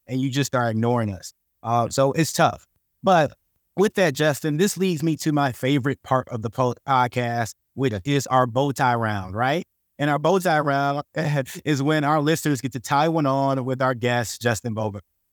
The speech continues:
Um, and so the B in bow tie stands for your best advice for someone facing foreclosure.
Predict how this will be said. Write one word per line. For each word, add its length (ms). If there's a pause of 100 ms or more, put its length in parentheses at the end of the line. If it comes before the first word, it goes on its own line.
(220)
Um, 300
and 100
so 180
the 140
B 580
in 160
bow 180
tie 300
stands 400
for 100
your 140
best 280
advice 480 (220)
for 100
someone 520
facing 380
foreclosure. 600